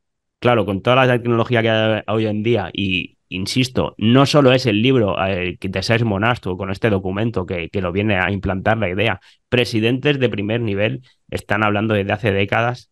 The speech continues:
de crear un nuevo orden mundial, de unirnos a toda la población mundial, siempre y cuando se pudiera hacer si viniera una fals-, una invasión extraterrestre a la Tierra, que es lo que ya llevan preparando también tantos años a través de películas, insisto,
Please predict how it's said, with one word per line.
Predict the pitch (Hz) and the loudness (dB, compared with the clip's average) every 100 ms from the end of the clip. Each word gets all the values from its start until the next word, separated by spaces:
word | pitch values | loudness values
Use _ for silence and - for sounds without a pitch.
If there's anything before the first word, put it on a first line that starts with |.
| _ | _
de | 101 98 | -12 -10
crear | 87 92 101 | -8 -4 0
un | 110 | 2
nuevo | 101 | 2
orden | 107 107 | 2 2
mundial, | 98 92 92 101 120 - _ - | -2 -2 0 2 0 -4 _ -6
de | 104 | -2
unirnos | 104 123 139 131 | 2 4 4 2
a | 120 | 0
toda | 123 | 2
la | 123 | 0
población | 107 101 98 101 107 | 0 -4 -4 -4 -2
mundial, | 101 98 101 107 139 135 - | -2 -2 0 0 -2 -10 -14
siempre | - - 127 143 143 139 135 | -10 2 4 4 2 -2 -2
y | 117 | 0
cuando | 120 117 123 127 127 - _ _ | 0 0 0 -2 -4 -14 _ _
se | - | -6
pudiera | 95 101 113 | -2 2 4
hacer | 113 - 113 - _ | 2 0 -2 -4 _
si | - 92 | -10 -6
viniera | 95 92 104 | -4 -2 -2
una | 104 98 95 | 0 -2 -4
fals-, | - 101 95 - | -4 -2 -2 -2
una | - 113 | 2 2
invasión | 107 87 98 | 4 0 -2
extraterrestre | 98 98 92 92 92 98 104 107 | -4 -2 -4 -4 -6 -4 -4 -2
a | 92 | -2
la | 87 82 | -2 0
Tierra, | 95 90 87 | -2 -2 -4
que | 95 | -2
es | 95 | 0
lo | 101 | 0
que | 98 92 82 107 | 0 -2 -4 -4
ya | 104 101 | -2 0
llevan | 104 101 95 | 2 0 -2
preparando | 95 92 101 95 | -2 -2 -2 -2
también | 85 92 95 92 | -2 -2 -2 0
tantos | 110 107 98 | 0 0 -2
años | 104 113 123 | -2 -2 -6
a | 104 | -6
través | 90 87 | -6 -4
de | 95 | -4
películas, | 87 92 95 101 92 87 | -2 -2 -2 -2 -2 -4
insisto, | 87 - 92 - | -6 -6 -4 -2